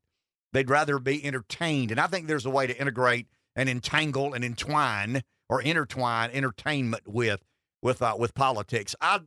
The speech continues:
I pledged to get to a story, but I wanna read a little more about it. I mean, this, um, there's a,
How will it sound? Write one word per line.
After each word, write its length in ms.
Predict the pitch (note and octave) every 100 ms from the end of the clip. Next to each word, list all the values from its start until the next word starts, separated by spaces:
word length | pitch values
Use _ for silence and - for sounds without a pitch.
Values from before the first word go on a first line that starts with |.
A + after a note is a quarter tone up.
| D#3
I 140 | D#3+
pledged 720 | - F#3 A3+ B3 G3+ - - _ _ -
to 80 | C#3+
get 160 | F#3
to 80 | D#3
a 60 | -
story, 640 | - G3 F#3 B2 A#2 A2+ _ _ _
but 100 | D3+
I 100 | G3+
wanna 240 | D4 B3+ D3+
read 300 | C3+ E3 D3+
a 60 |
little 200 | C3+ C#3
more 220 | B2+ A2
about 320 | F#2 G2+ D2+ D#2+
it. 60 | -
I 60 | B2+
mean, 120 | D3+
this, 220 | F#3+ -
um, 420 | F3 D#3 C3 B2 G2 _ _ _ _ _
there's 360 | C3+ F3 D#3+ C#3+
a, 360 | C#3+ B2+ A#2+